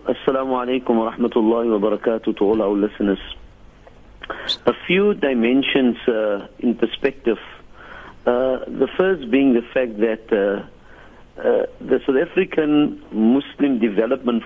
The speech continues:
Forum is a newly established institution, and, uh, this particular institution, of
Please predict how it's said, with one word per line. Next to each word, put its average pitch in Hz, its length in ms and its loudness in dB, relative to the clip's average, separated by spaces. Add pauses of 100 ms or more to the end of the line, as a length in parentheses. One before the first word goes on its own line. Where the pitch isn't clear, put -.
Forum 120 460 0
is 107 160 0
a 110 60 4
newly 123 440 2
established 110 640 -2 (120)
institution, 120 840 0 (640)
and, 110 420 2
uh, 107 120 0
this 127 260 -2
particular 135 360 0
institution, 120 1080 0
of 101 140 -2